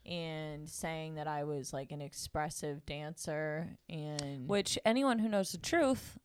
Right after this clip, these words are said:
Speaker 1: I can't
Speaker 2: knows
Speaker 1: dance.
Speaker 2: you can't dance.
Speaker 1: Can't dance for shit.
Speaker 2: That's right.
Speaker 1: Um,
Speaker 2: That's right.
Speaker 1: And, you know, I, I, uh, people
Speaker 2: No
Speaker 1: were,
Speaker 2: offense.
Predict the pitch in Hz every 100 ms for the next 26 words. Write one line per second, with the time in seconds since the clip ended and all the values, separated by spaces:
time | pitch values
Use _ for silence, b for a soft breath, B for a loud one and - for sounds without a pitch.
0 | _ - 226 269 180 202 185 127 120 -
1 | - 180 190 175 - 233 - - - -
2 | - 151 143 147 151 - - - - 151
3 | 139 - - - - - 170 180 156 190
4 | 139 175 165 - - - 214 165 185 190
5 | - b b b b 349 403 403 349 -
6 | - 330 320 - 277 - _ _ 269 254
7 | - 262 - _ _ - - 339 370 339
8 | 294 - _ _ _ _ _ _ - -
9 | _ - 226 240 233 226 -